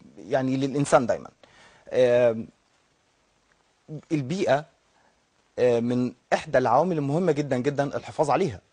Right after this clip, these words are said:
فإعادة تدوير الورق بيساهم ب-، في الحفاظ على البيئة بطريقة غير، آه، غير، غير، غير عادية. يعني، ده من أهم ال-، البنود اللي إحنا بنركز عليها، إعادة تدوير الورق مرة أخرى. فبالفعل بن-، ب-، ب-، بنقدم بعض المحاضرات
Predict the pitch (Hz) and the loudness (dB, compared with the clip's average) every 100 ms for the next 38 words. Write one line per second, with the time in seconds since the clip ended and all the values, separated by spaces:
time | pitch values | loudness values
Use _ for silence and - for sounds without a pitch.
0 | _ _ _ - 127 127 180 - 127 156 | _ _ _ -4 2 6 4 2 -6 -4
1 | 160 175 165 131 127 196 185 165 151 135 | 2 2 2 -2 -4 -4 -2 -2 -4 -6
2 | 123 113 135 127 - 127 - 185 127 123 | -10 -4 -4 -4 -12 -10 -2 0 0 -2
3 | 120 180 131 - 127 139 127 123 165 143 | -2 -2 -2 -4 -2 2 2 4 2 4
4 | 120 107 104 107 107 104 113 151 143 117 | 2 2 -2 -4 -4 -4 -2 -2 -2 -2
5 | 120 156 131 151 107 113 139 101 92 107 | 2 2 4 4 4 6 4 4 -6 -12
6 | 101 107 113 - - 160 139 120 107 107 | -8 -6 -6 -4 6 6 6 0 0 -4
7 | 107 107 117 104 104 98 101 143 143 147 | -4 -6 -8 -8 -8 -8 -2 0 2 0
8 | 139 113 113 147 143 120 127 123 151 113 | -2 -4 -2 -2 -2 -4 2 2 2 -2
9 | 110 107 113 - 123 92 - - _ - | -4 -2 -2 -4 -8 -8 -14 -20 _ -20
10 | - - - 135 127 123 208 139 110 101 | -20 -16 0 0 0 6 6 6 -4 -12
11 | _ - 123 131 127 - - 127 123 117 | _ -14 -6 -2 -2 -4 -10 -2 -2 0
12 | 123 117 131 131 180 156 127 101 113 156 | -2 -2 -4 4 4 4 -4 -2 2 2
13 | 151 135 131 117 139 - | 2 -4 -2 -2 -2 -4